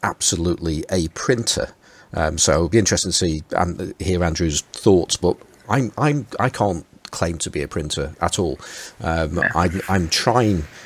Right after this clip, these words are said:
Speaker 1: I'm, I'm trying to learn how to, uh, print my photographs, um, but that's only when I've got access to a darkroom, which I haven't had access to a darkroom because of lockdown for some time.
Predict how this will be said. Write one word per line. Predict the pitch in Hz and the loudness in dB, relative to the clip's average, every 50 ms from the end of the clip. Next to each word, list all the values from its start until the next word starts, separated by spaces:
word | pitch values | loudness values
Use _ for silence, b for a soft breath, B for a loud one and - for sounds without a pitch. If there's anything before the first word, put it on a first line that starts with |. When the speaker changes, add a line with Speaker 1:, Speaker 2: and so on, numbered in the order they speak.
| B B B - | B B B -2
Speaker 1:
I'm, | - 92 90 95 - | 0 0 0 0 0
I'm | 90 92 95 | 0 0 0
trying | - - - 131 117 104 | 0 0 0 0 0 2
to | - 90 | 0 2
learn | 90 101 107 110 110 104 98 90 85 80 80 - - - - - - | 4 6 6 8 8 8 8 6 4 0 -2 -6 -10 -16 -20 -16 -12
how | - - - - 92 82 78 | -10 -4 -2 0 0 0 0
to, | - - - 80 78 82 78 73 80 78 78 | 0 0 0 2 2 0 0 -2 -2 -2 -2
uh, | 90 82 80 78 76 76 76 - - - | 0 0 2 2 2 0 0 -2 -6 0
print | - 95 87 - | 0 0 0 2
my | - 82 78 - | -2 -2 -2 0
photographs, | - - 98 92 - - - 76 64 - - - - - - - - - - | 4 4 4 4 4 0 0 -2 -2 0 0 0 0 0 0 -6 -14 -8 -4
um, | - 80 80 80 80 78 82 80 76 - | 0 0 2 2 0 0 -2 -4 -2 2
but | - 87 - - - _ _ _ _ | 4 4 4 2 -2 _ _ _ _
that's | - 90 - - | 0 0 2 2
only | 120 95 90 | 2 4 4
when | 87 85 85 | 4 4 2
I've | 87 | 4
got | 90 87 - - | 2 2 2 2
access | 98 - - - 95 87 - | 0 0 0 0 0 0 0
to | - 92 82 | 0 0 0
a | 78 | 2
darkroom, | - 113 101 98 90 - - - 62 62 73 | 4 6 6 6 4 2 0 -2 -2 -2 0
which | 71 92 - - - - - - | -2 0 0 0 0 -2 -2 -2
I | 87 | -2
haven't | 82 - - - - 90 | -2 0 0 0 2 2
had | 82 - - | 2 2 -2
access | 73 - - - - 73 - | -4 -2 0 0 2 2 2
to | - - 76 | 0 0 -2
a | 67 | 0
darkroom | - 85 80 78 - - 76 69 | 2 0 0 0 0 -2 -2 -2
because | 71 69 - - | -2 -2 -2 -2
of | 80 73 | -2 0
lockdown | 82 90 87 - - 80 76 73 73 | -2 -4 -4 -2 -2 0 0 0 -2
for | - | 0
some | - - 90 78 76 | 0 0 0 0 -2
time. | - - - 87 76 71 65 - 76 - | -2 0 0 0 0 0 -2 -4 -8 -10